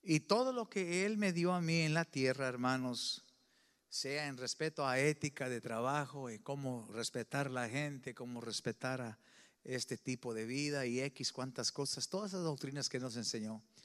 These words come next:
eh, nos duran y son buenas para esta vida. Y nos hace vivir mejor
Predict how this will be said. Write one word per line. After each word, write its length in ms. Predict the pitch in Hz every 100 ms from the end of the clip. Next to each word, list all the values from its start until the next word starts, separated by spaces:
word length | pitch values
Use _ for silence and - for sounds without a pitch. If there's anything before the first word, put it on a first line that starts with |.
| - - - -
eh, 180 | 123 127
nos 280 | 131 117
duran 440 | 120 151 131 117 107 - - - _ _ _ -
y 140 | 131
son 260 | - 143 127
buenas 320 | 135 143 127
para 260 | - 117 117
esta 280 | 113 117
vida. 300 | 107 101 90 - - _ _ _ _ _ _ _ _ _ _ _ _ _ _ _ _ _ _ _ _ _
Y 60 | -
nos 200 | 120 123
hace 220 | 139 151
vivir 540 | 135 123 117 131 123 127 - _ _ _ _ _ _ _ -
mejor 480 | 120 - 131 101